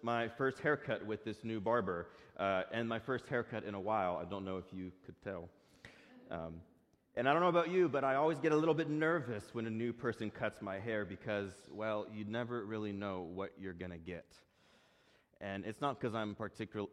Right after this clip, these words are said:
particular about my hair. I'm really not that fussy about it, but I've had a rash of really bad haircuts lately. In fact, the last time a new person cut my hair, it took them over two hours to do it. <laughs>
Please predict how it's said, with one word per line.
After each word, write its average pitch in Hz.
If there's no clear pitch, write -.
particular 92
about 87
my 87
hair. 87
I'm 92
really 95
not 90
that 87
fussy 101
about 80
it, 80
but 85
I've 98
had 90
a 85
rash 98
of 87
really 101
bad 90
haircuts 87
lately. 82
In 87
fact, 107
the 95
last 101
time 120
a 98
new 98
person 110
cut -
my 98
hair, 101
it -
took -
them 101
over 95
two 107
hours 92
to -
do 87
it. -
<laughs> -